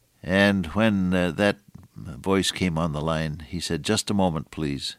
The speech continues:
And he handed the phone over to her. She had been kept, she kept on saying, be-, while he was dialing and all that, "I don't believe it."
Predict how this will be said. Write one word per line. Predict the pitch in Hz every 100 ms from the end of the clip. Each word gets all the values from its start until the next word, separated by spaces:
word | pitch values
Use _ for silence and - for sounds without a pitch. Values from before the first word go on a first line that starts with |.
| _ -
And | 80
he | 80
handed | 90 107 92 76 - _ _ _ _ _ _ _ _ _ _ _ _
the | 87
phone | - 110 95
over | 92 90
to | 92
her. | 78 90 80 71 - _ _ _ _ _ _ _ _ _ _ _ _ -
She | - 98
had | 95
been | 87 98 92
kept, | - 107 - -
she | 92
kept | 131 -
on | 107 95
saying, | - 110 95 82
be-, | 73 73
while | 92 98
he |
was | 87 85
dialing | 87 92 87 78
and | 82
all | 87
that, | 85
"I | 90
don't | 101 90
believe | 95 95
it." | 73 -